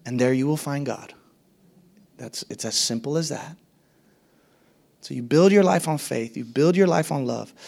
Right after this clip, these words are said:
you build your life on wisdom. The next pillar is stillness. Stillness. My definition of stillness is observing the mind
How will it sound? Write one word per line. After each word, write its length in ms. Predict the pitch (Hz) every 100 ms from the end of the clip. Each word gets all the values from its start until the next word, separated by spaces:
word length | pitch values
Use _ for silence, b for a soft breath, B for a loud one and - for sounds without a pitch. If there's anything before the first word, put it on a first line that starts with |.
| B
you 160 | 123 117
build 280 | 135 170 185
your 120 | 185
life 280 | 165 156 -
on 320 | 135 127 123 - _
wisdom. 640 | 127 135 147 - 107 107 - _ _ _ _ b b b
The 80 | 135
next 360 | 170 185 -
pillar 440 | 170 139 127 135 - b b
is 120 | 131
stillness. 1000 | - - - 165 147 101 - - - - _ _ - _ - _
Stillness. 840 | - - - 156 127 107 107 - - B B B B B B
My 140 | 143
definition 480 | 165 185 202 190 196
of 60 | -
stillness 640 | - 190 160 110 - - - - _ - _ - - -
is 160 | 139 127
observing 760 | 143 127 120 147 175 185 214 214
the 100 | 185
mind 600 | 175 180 139 107 113